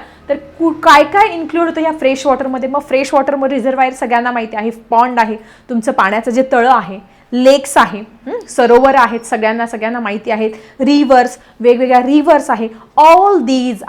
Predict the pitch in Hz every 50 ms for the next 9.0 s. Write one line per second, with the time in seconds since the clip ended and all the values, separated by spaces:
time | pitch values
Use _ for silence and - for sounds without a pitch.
0 | - 202 214 226 233 247 277 302 302 302 294 294 311 247 269 247 220 226 - 240
1 | 233 233 226 - - - 349 349 359 359 370 359 - - 254 226 220 214 202 220
2 | 220 226 - 220 - - 220 196 202 208 185 - - 208 185 180 - - _ _
3 | _ _ - 226 233 226 233 294 - 269 269 262 311 302 311 285 302 294 294 320
4 | 294 262 311 294 302 294 285 277 269 277 294 269 269 277 294 285 294 285 285 285
5 | 302 277 277 269 - 285 294 320 311 - - - _ _ - 208 202 - 320 392
6 | 392 - - 403 381 - - - - - _ _ _ _ _ 214 233 233 247 254
7 | 254 247 247 311 330 311 320 302 233 208 247 240 226 202 208 190 190 214 247 285
8 | - - 330 294 285 294 294 294 294 294 311 311 359 349 294 240 220 208 214 226